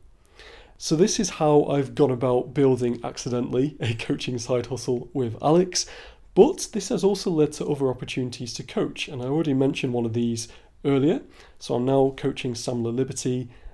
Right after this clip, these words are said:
on how to outsource to a virtual assistant. And actually, I just got an, a message this morning from her, very strange timing, saying that she has actually hired her first virtual assistant, and her and her boyfriend are gonna be using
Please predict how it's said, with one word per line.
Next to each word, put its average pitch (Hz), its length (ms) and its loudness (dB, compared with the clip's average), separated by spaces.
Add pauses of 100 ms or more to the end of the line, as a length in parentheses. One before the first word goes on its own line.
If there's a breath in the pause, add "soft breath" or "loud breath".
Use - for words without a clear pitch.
on 120 300 0
how 120 200 -4
to 113 160 -6
outsource 123 300 -6
to 127 100 -6
a 113 40 -6
virtual 123 380 -6
assistant. 151 500 -2 (300 loud breath)
And 143 80 2
actually, 156 460 2
I 127 60 -4
just 175 200 2
got 127 220 0
an, 127 160 -2
a 131 60 -2
message 127 500 -2
this 120 240 -6
morning 147 320 6
from 160 320 0
her, 117 240 -2 (260 loud breath)
very 120 200 -2
strange 113 340 -4
timing, 120 460 0 (260 loud breath)
saying 127 300 0
that - 140 -2
she 135 160 -4
has 135 220 0
actually 123 440 -2
hired 127 560 2 (260 soft breath)
her 127 80 -6
first 117 320 -6
virtual 139 300 -6
assistant, - 560 -8 (340 loud breath)
and 117 280 -4
her 131 200 0
and 120 80 0
her 117 60 -4
boyfriend 113 420 -2
are 120 60 -4
gonna 117 120 -4
be 113 80 -2
using 127 520 0